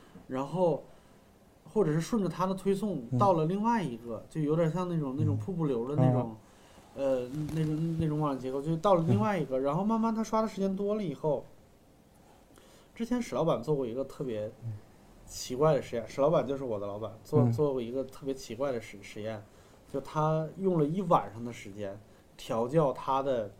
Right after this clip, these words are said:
Speaker 2: 手机的算法。
Speaker 1: 啊，
Speaker 2: 嗯。
Speaker 1: 调教他的抖音，
Speaker 2: 嗯。
Speaker 1: 用了一晚上的时间，把他的抖音刷成了一个，只要打开，里边就全是美女跳舞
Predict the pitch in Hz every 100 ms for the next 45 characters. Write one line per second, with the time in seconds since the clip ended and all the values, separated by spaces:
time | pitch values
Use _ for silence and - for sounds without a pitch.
0 | - - 127 110 117 117 117 110 110 -
1 | - 139 107 - - - - 120 117 -
2 | - - - 113 123 160 151 139 139 139
3 | 135 - 139 120 113 113 - - 113 113
4 | 104 - - 190 180 202 190 117 139 143
5 | 127 113 123 120 120 - - - - -
6 | 123 123 147 165 147 120 127 135 147 156
7 | 139 120 120 120 110 117 135 156 - -
8 | 110 104 110 107 113 127 - 104 104 113
9 | 147 120 110 113 - - 127 127 123 135
10 | 123 113 135 123